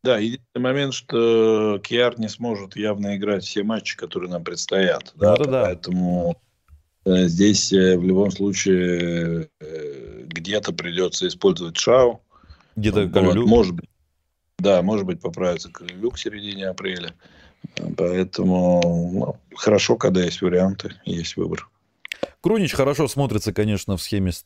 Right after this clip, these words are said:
Speaker 2: вот, э, с тремя полузащитниками, да, опять, э, прям вообще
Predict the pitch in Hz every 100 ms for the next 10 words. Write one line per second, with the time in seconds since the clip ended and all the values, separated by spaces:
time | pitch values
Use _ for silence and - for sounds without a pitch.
0 | - 87 82 - 85 82 82 95 92 92
1 | 87 82 80 85 85 92 156 156 90 82
2 | 82 104 101 82 92 80 - - 110 76
3 | 76 78 78 85 90 85 - 98 80 82